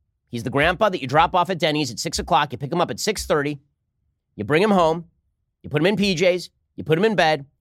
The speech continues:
he watches a couple episodes of Matlock. That's not threatening.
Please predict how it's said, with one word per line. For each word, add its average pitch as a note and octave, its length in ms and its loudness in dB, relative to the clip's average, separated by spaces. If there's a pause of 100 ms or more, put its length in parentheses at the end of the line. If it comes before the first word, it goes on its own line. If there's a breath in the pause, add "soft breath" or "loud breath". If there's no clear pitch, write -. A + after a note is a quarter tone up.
he G#2+ 60 -10
watches C#3 300 0
a E3 40 -4
couple F#3 220 2
episodes F#3+ 300 -2
of G3 60 0
Matlock. C3+ 520 0 (280)
That's D#3 140 -2
not F#3+ 220 2
threatening. A2+ 440 -2